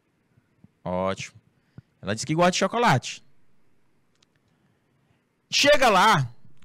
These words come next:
existe um produto exposto no supermercado que vai estimular o desejo dela. Não é a necessidade dela. Não é a necessidade, mas vai estimular. Hum, vontade de comer um doce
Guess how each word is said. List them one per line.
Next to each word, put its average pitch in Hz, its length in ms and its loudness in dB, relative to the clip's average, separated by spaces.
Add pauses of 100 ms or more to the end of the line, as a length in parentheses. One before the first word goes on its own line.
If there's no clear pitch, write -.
(340)
existe 196 360 0
um 247 100 -6
produto 240 680 0 (400)
exposto - 640 2
no 175 120 2
supermercado 175 600 -2 (720)
que 190 120 0
vai 208 220 2 (120)
estimular 190 1500 2 (640)
o 175 100 -6
desejo 196 460 0
dela. 160 320 -2 (800)
Não 175 180 2
é 254 80 4
a 269 80 4
necessidade 254 600 0
dela. 131 400 -2 (1400)
Não 135 160 0
é 170 60 2
a 185 60 0
necessidade, 196 760 0 (320)
mas 160 160 0
vai 196 120 0
estimular. 196 600 -2 (680)
Hum, 202 320 -8
vontade 160 340 -6
de - 60 -14
comer 143 220 -14
um 147 120 -10
doce 131 840 -6